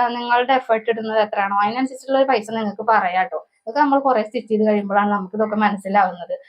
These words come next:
തുടക്കത്തിലൊക്കെ നമ്മൾ ഈ പറയും പോലെ എല്ലാരും വാങ്ങിക്കുന്നത് അത്രയല്ലേ, അപ്പൊ ഞാനും അതന്നെ വാങ്ങിക്കുന്നുള്ളൂ അങ്ങനെ വിചാരിക്കും. പക്ഷെ നമ്മൾ അതിൽ എത്രത്തോളം എഫേർട്ട് ഇടുന്നുണ്ടോ അതിനനുസരിച്ചിട്ടാണ് നമ്മൾ റേറ്റ് മേടിക്കേണ്ടത് ട്ടോ.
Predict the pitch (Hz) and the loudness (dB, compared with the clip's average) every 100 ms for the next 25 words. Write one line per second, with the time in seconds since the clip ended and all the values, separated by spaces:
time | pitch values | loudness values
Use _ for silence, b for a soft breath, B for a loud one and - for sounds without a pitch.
0 | b 208 185 190 220 269 285 277 240 233 | b -8 -8 -6 -2 0 2 2 4 2
1 | 240 240 220 208 202 208 208 B B 190 | 4 2 2 0 0 -2 -4 B B -6
2 | 185 208 254 254 226 226 233 226 220 208 | -4 -2 0 0 0 -2 0 0 0 -4
3 | 196 185 185 233 208 208 220 208 196 196 | -2 -4 -2 0 2 2 0 -2 -4 -2
4 | 196 190 190 196 190 208 220 226 262 214 | -2 -2 -8 -6 -4 -2 -2 0 2 2
5 | 202 196 185 226 202 208 269 294 285 269 | 0 -2 -8 -2 -2 2 2 2 0 0
6 | 220 240 247 220 214 277 254 233 214 214 | 2 2 2 0 0 0 -2 -2 2 2
7 | 214 b b 262 277 320 285 247 220 220 | 0 b b -6 -2 0 2 2 2 0
8 | 226 214 214 240 220 214 254 196 170 170 | 2 2 2 4 2 4 2 2 -4 -12
9 | 170 175 175 170 | -10 -12 -10 -10